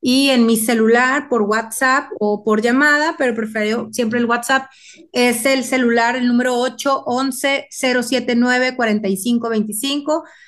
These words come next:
Ahí nos ponemos de acuerdo, doy, eh, consultas en línea o presenciales, nos, nos organizamos según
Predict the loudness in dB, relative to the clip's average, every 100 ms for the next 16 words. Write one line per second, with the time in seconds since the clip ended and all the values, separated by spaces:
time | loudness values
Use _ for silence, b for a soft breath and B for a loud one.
0 | B 0 2 2 0 0 2 2 0 0
1 | 2 2 2 0 0 0 -2 -4 -4 -2
2 | -4 -4 -4 -2 -4 -2 -2 -4 0 4
3 | 6 6 4 2 -2 -4 -2 -2 0 0
4 | 0 -2 -2 -4 -4 -4 -4 -2 0 0
5 | 0 0 0 0 -2 -2 0 0 -2